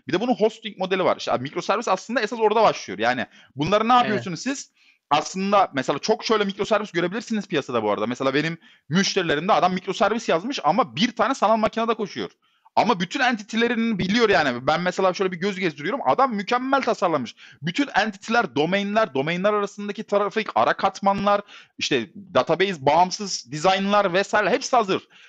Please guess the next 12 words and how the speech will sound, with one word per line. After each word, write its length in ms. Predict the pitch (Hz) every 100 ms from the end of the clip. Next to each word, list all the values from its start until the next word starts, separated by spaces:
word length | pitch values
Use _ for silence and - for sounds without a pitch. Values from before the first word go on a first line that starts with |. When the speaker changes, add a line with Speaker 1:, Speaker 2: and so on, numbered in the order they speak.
| _ 123
Speaker 1:
Şimdi 240 | 165 196 233
o 20 |
adam 260 | 233 254 285
ne 40 |
yapacak? 440 | 269 - 262 - _
Şöyle 240 | 233 226
olacak. 340 | 196 165 -
Bizim 220 | 165 185 214
üstümüze 300 | 214 220 233
kuruluyor 280 | 226 226
mesela 260 | 208 185 160
Azure 260 | 156 151